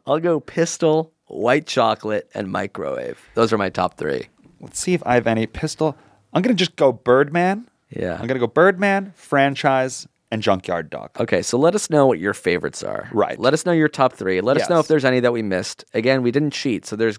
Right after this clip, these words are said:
Speaker 1: there might be big ones that we just straight up forgot about.
Speaker 2: Right.
Speaker 1: Um, I'm hoping not because, uh, we racked our brain for three days. Two adult men, three days, writing down. I'm glad this experiment,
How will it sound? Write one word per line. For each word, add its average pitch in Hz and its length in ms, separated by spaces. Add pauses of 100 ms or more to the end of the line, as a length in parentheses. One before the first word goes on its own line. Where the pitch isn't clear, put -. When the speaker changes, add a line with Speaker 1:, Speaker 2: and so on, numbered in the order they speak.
(100)
Speaker 1:
there 127 160
might 139 180
be 156 180
big 131 300
ones 98 280
that 98 140
we 98 80
just 98 200
straight 98 260
up 85 100
forgot 76 400
about. - 280
Speaker 2:
Right. 95 280 (380)
Speaker 1:
Um, 95 540 (120)
I'm 120 120
hoping 165 300
not 113 200
because, 98 300
uh, - 260
we 127 160
racked 131 320
our 117 80
brain 95 220
for 101 160
three 104 280
days. 87 440
Two 151 180
adult 120 320
men, 101 320
three 120 240
days, 98 400
writing 110 400
down. 92 420
I'm 123 140
glad 139 280
this 135 160
experiment, 101 720